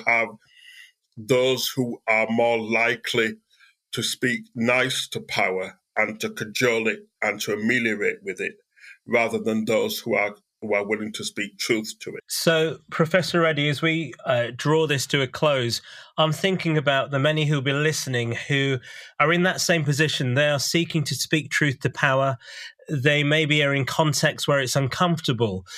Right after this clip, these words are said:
Speaker 2: Uh, what do you do to renew yourself? How have you paced yourself over these decades?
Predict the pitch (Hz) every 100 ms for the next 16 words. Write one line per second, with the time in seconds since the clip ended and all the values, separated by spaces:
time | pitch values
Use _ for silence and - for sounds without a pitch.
0 | - - - - 135 139 - - 196 226
1 | 175 208 214 226 175 180 160 139 - 160
2 | 151 151 - _ - 160 165 175 180 165
3 | 143 - 135 113 98 - 175 180 160 185
4 | 170 180 175 - 160 131 143 127 - 147
5 | 143 139 139 135 120 143 135 139 117 101
6 | 104